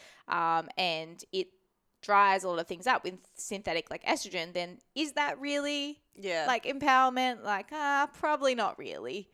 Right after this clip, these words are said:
Speaker 2: Yeah.
Speaker 1: So I think that's, yeah, that's probably one of the big things. But, um, I think it all goes hand in hand with giving yourself the right that you deserve to eat enough food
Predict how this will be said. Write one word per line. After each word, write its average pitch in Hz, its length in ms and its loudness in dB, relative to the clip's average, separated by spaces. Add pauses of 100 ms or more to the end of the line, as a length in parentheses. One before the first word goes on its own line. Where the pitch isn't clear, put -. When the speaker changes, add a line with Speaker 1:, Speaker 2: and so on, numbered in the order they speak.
(160)
Speaker 2:
Yeah. 190 420 -14
Speaker 1:
So - 220 -6
I 175 280 2
think 196 200 -6
that's, 196 280 -4
yeah, 165 280 -2
that's 202 180 -2
probably 190 200 0
one 180 120 -4
of 170 100 -6
the 170 120 -6
big 156 240 -10
things. 165 280 -10
But, 175 200 0
um, 165 240 0
I 208 100 0
think 208 200 -4
it 208 60 -2
all 180 100 2
goes 175 200 -4
hand 165 220 -6
in 170 80 -10
hand 160 320 -10
with 156 180 -8 (800)
giving 262 260 0
yourself 262 380 0
the 190 140 -2
right 175 360 0
that 139 100 -6
you 185 100 -8
deserve 190 360 2
to - 160 -6
eat 185 120 -4
enough 180 220 -8
food 175 340 -2